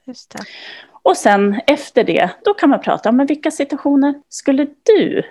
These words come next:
Speaker 2: vilja använda den här färdigheten i? Du har ju pratat kanske om att, eh, du tycker det är jobbigt att gå på f-, födelsedagsfester eller komma in på rasterna eller i matsalen eller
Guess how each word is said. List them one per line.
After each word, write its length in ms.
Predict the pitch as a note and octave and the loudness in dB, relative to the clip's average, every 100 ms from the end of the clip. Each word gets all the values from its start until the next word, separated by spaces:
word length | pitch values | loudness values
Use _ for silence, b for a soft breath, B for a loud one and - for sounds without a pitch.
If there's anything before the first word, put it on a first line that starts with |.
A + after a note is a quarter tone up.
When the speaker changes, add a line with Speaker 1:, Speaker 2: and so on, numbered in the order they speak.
| - | -8
Speaker 2:
vilja 280 | A3+ D#3+ E3 | -4 -2 -2
använda 360 | E3+ D#3+ E3 | -2 -2 -2
den 120 | G3 | -4
här 240 | A#3 E4+ C#3+ | -2 -2 -2
färdigheten 760 | - - - - - - - | -6 -8 -8 -10 -14 -14 -12
i? 140 | - - | -12 -6
Du 80 | C4+ | -2
har 80 | C4+ | 0
ju 120 | G#3 | 0
pratat 480 | G#3 F3+ C3+ - - | -2 -4 -4 -10 -12
kanske 280 | - - - | -12 -10 -8
om 180 | C3+ | -6
att, 180 | C3+ - _ _ - | -6 -10 _ _ -8
eh, 380 | D3+ C#3 B2+ - | -6 -6 -8 -10
du 180 | - E3+ | -12 -10
tycker 300 | - D#3+ D#3+ | -10 -8 -6
det 60 | |
är 160 | D#3 D3+ - | -6 -8 -12
jobbigt 500 | - F#3 D#3 - - | -4 -4 -4 -10 -12
att 100 | D3+ | -14
gå 100 | - | -12
på 240 | - E3+ | -10 -10
f-, 400 | - - _ - - | -12 -20 _ -20 -2
födelsedagsfester 1300 | F#3+ D3 D3+ - E3+ E3 - A#3 - - - - D3+ | -2 0 -4 -2 -2 -4 -4 -4 -4 -14 -10 -8 -6
eller 300 | C#3+ D3+ D3+ B B B B B _ | -4 -4 -6 B B B B B _
komma 320 | - F#3+ E3+ E3 | -4 -2 0 0
in 380 | D#3+ D#3 - - | 0 -2 -6 -2
på 140 | G3 | -2
rasterna 880 | F#3 F#3+ - - - - G#3 F3+ C#3+ | 0 -2 -4 -14 -18 -2 0 0 -2
eller 140 | C#3+ | -2
i 40 | D3 | -2
matsalen 1040 | F3 F3 C#3+ - - G3+ F#3+ E3 C#3 E3+ | -2 -2 -4 -10 -4 0 0 -2 -4 -6
eller 380 | E3 D#3+ D#3+ | -4 -2 -4